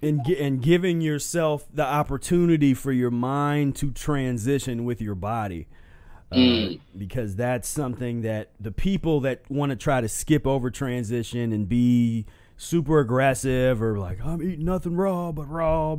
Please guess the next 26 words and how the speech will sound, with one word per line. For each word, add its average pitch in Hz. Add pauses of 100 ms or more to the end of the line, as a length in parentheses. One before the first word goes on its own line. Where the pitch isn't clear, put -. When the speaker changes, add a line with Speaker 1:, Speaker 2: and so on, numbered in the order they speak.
Speaker 1:
fruit," 170
and 143
this 151
kind 151
of 135
stuff. 151 (440)
Uh, 135
Speaker 2:
Yeah. 80 (280)
Speaker 1:
there's 135 (200)
one 170
of 165
the 131
problems 123
that 117 (500)
those 131
folks 127
run 117
into 120
is, 110 (600)
uh, 104 (300)
you 127
know, 127
they 120
really, 143
they 143
didn't, 143